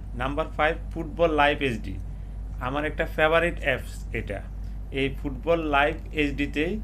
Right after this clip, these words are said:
আমি আমার খেলা সবগুলাই দেখি, বিশেষ করে ফুটবল প্রেমীদের জন্য। আর এটাতে আপনি শুধু ফুটবলে খেলা দেখতে পারবেন, শুধু ফুটবল খেলা দেখতে পারবেন। ফুটবলের যত ছোট বড় টুর্নামেন্ট আছে সব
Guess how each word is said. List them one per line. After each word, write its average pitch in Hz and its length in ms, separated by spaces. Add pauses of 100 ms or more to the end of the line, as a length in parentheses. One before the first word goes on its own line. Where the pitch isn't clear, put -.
(320)
আমি 123 160 (100)
আমার 156 180 (380)
খেলা 131 220 (140)
সবগুলাই 135 420 (100)
দেখি, 127 220 (160)
বিশেষ 120 260
করে 143 120 (100)
ফুটবল 123 360
প্রেমীদের 117 380
জন্য। 101 120 (140)
আর 120 140
এটাতে 127 280
আপনি 143 200
শুধু 143 200
ফুটবলে 127 480
খেলা 120 220
দেখতে 117 240
পারবেন, 101 240 (540)
শুধু 127 240
ফুটবল 139 280 (100)
খেলা 143 240
দেখতে 143 240
পারবেন। 147 240 (360)
ফুটবলের 151 480
যত 139 140 (160)
ছোট 131 160 (180)
বড় 139 160 (120)
টুর্নামেন্ট 131 440
আছে 160 140 (120)
সব 165 200